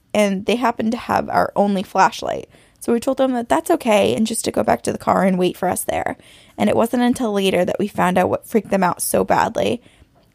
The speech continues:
So wait for that at the end. So now it's just the three of us with this big group of people.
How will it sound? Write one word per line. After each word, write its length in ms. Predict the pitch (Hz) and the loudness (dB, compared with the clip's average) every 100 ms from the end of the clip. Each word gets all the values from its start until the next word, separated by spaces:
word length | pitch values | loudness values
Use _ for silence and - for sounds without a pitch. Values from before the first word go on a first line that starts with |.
| - | -12
So 260 | - 240 | -2 2
wait 400 | 202 202 170 - _ | 2 0 -2 -4 _
for 200 | - 202 | -6 -2
that 320 | 190 95 - - | 2 2 0 -4
at 160 | - | -8
the 180 | - - | -10 -6
end. 520 | 180 - - 240 - _ _ - - | -6 -6 -8 -12 -14 _ _ -20 -14
So 180 | - 220 | -4 0
now 260 | 220 220 233 | 4 4 2
it's 200 | - - | -2 -6
just 200 | 220 - | -4 -4
the 60 | |
three 300 | 202 - 190 | -4 0 2
of 80 | 190 | 4
us 200 | 185 - | 2 0
with 120 | 196 | -6
this 160 | 190 185 | -4 -6
big 400 | 185 185 175 170 | -6 -2 -2 -2
group 240 | 104 98 | -8 -8
of 120 | - - | -10 -8
people. 520 | - - - - | -10 -4 -4 -4